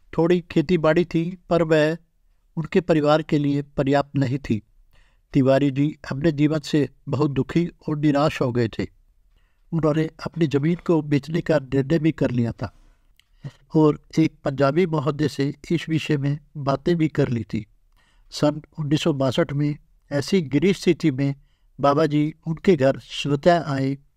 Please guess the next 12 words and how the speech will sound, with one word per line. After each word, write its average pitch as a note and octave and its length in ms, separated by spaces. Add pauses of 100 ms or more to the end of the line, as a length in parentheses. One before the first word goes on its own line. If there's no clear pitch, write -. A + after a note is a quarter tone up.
(300)
और D#3 120
उन्होंने D3 520 (440)
उनको E3 460
ढांढस C#3 500
बंधाया। B2+ 440 (840)
बाबा C#3+ 260
जी C#3+ 140
बोले, C#3+ 340 (240)
"मुसीबत E3 420
से - 160
घबरा C3+ 360
मत, F3 260